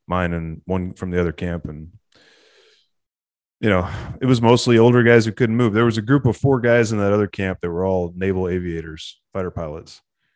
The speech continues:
They got one of those bulls. I don't really know what happened with the, why the rest of them didn't end up getting a shot, but, um, on the way out, you know, she's like, "Yeah, at the end of the day, you know, all we can do is show 'em to you. And from there, it's a matter of,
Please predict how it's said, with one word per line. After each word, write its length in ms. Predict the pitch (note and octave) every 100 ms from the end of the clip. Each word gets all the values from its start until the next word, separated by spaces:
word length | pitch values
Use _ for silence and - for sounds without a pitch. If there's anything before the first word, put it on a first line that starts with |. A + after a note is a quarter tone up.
| _ _ _ -
They 100 | F#2+
got 180 | F#2 F#2
one 140 | F#2+
of 60 | F#2
those 200 | F2+ F2
bulls. 440 | F2 F2 F2 -
I 40 | -
don't 180 | G3 -
really 160 | A#2
know 160 | A2 A2
what 140 | G#2+ G2
happened 260 | G2+ F#2
with 120 | F#2
the, 120 | F#2 E2
why 140 | - F#2+
the 100 | F#2
rest 240 | F#2+ -
of 60 | E2+
them 100 | E2+
didn't 160 | E2 E2+
end 100 | E2+
up 100 | -
getting 160 | -
a 40 | F#2
shot, 300 | E2+ E2 -
but, 120 | - - _ _ _ _ _ _ _ _ _ _ -
um, 580 | F2+ E2+ D2 C#2+ F#2 _ _ _ _ _ _ -
on 120 | A#2+
the 40 |
way 140 | A#2+ A#2+
out, 160 | A2+
you 80 | G#2
know, 60 | G2
she's 240 | G2 F#2+
like, 220 | F#2+ F2+ -
"Yeah, 200 | C3 C#3+
at 80 | A#2+
the 80 | C3
end 60 |
of 60 | C#3+
the 60 |
day, 320 | B2 C3+ C#3 B2
you 60 |
know, 140 | A#2+ A#2
all 140 | A#2
we 100 | C3
can 140 | B2 A2+
do 200 | B2 A#2
is 160 | G2 - _ _ _ _ _ _ _ _ _ _ _ _ _ _ _
show 180 | - C#3+
'em 120 | B2+
to 120 | A#2+
you. 200 | A2 A2
And 140 | G#2+ G2
from 120 | G#2
there, 260 | A#2 B2
it's 140 | A2+ A2
a 40 |
matter 340 | G#2 G#2+ G#2+ G2+
of, 180 | F2+